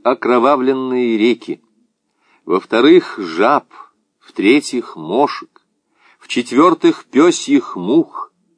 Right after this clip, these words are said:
в-пятых, мор скота, в-шестых, нарывы, в-седьмых, град, в-восьмых, саранчу, в-девятых, трёхсуточную тьму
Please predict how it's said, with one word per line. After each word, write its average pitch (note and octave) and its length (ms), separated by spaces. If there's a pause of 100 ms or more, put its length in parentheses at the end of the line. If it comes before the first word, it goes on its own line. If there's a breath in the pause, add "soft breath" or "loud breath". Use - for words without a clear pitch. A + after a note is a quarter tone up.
(220)
в-пятых, A2+ 760
мор F#2+ 300
скота, G#2+ 680 (520 soft breath)
в-шестых, - 720
нарывы, C3+ 640 (580)
в-седьмых, C3+ 760
град, G#2 540 (460)
в-восьмых, G#2 720
саранчу, C3 840 (680)
в-девятых, D3 680
трёхсуточную D#3 1000
тьму C#3 540